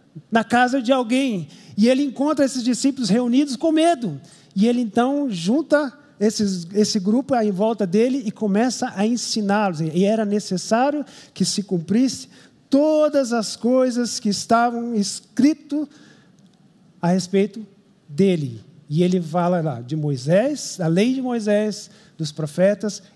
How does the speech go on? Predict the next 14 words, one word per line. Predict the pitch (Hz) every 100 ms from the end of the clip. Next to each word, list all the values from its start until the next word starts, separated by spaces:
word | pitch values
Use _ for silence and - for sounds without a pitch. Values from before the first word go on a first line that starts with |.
| -
e | 160
dos | 180 180
salmos, | - 180 180 170 135 -
como | 175 180 170 165 147 -
o | 175
meio | 160 214 262 262
de | 202
mostrar | 202 196 - 175 156 120 - - -
lei, | 170 262 269
Pentateuco, | - 233 208 202 220 214 214 202 160
salmos | - 220 226 240 226 202
e, | 196 185
e | 214
profeta, | 196 180 185 185 180